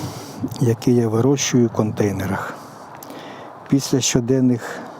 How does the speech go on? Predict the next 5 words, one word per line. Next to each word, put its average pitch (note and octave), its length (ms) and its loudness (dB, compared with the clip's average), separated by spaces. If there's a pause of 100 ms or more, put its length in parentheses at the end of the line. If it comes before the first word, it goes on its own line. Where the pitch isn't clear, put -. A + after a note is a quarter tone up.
(560)
ранніх A#2+ 460 2
приморозків C#3 760 2 (760)
до A#2+ 120 4
мінус B2+ 360 6
двох A#2 460 2